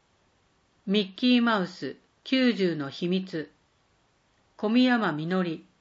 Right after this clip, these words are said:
文。講談社。しずおばあちゃんと妖怪語探偵。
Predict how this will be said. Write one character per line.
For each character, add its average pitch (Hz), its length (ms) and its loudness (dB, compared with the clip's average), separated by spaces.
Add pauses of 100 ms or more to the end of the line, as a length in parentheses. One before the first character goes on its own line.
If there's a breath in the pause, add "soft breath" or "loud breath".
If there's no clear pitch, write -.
文。 214 260 -2 (1040)
講 226 300 2
談 196 260 0
社。 - 260 -10 (1200)
し 208 160 -4
ず 247 160 0
お 247 140 4
ば 247 160 4
あ 220 100 4
ち 196 120 -6
ゃ 165 100 -2
ん 151 80 -8
と 143 220 -8
妖 247 340 2
怪 240 220 4
語 214 160 -4
探 196 340 -2
偵。 123 240 -8